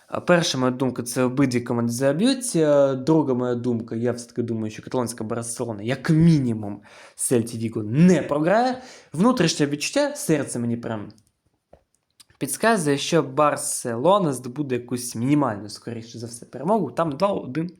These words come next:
Важкий буде матч для Барселони. Але думаю, що мінімальну якусь перемогу два один команда все-таки над Сельтою здобуде.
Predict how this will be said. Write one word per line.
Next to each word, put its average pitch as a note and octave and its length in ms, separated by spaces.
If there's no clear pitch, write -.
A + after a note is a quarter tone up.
Важкий D3 500
буде A2+ 300
матч G#2+ 500
для A#2 180
Барселони. D#3+ 840
Але D#3 160
думаю, D3 260
що B2+ 160
мінімальну B2+ 480
якусь A#2 240
перемогу A#2+ 440
два A#2 160
один B2+ 280
команда A2+ 360
все-таки - 400
над A#2 180
Сельтою A#2 340
здобуде. A2 460